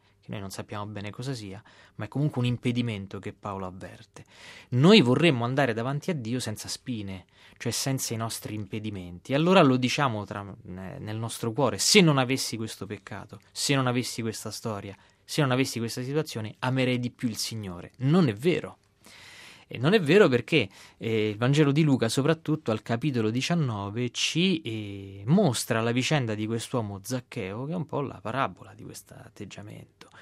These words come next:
Nel senso che, eh, Bat-, Ma-,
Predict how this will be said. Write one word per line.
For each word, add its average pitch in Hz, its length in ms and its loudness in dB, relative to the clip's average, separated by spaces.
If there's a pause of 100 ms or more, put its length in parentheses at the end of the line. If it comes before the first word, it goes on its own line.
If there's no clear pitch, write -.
(320)
Nel 123 140 -6
senso 160 420 0
che, 120 360 0 (280)
eh, 113 440 -2
Bat-, 120 320 -2
Ma-, 135 260 0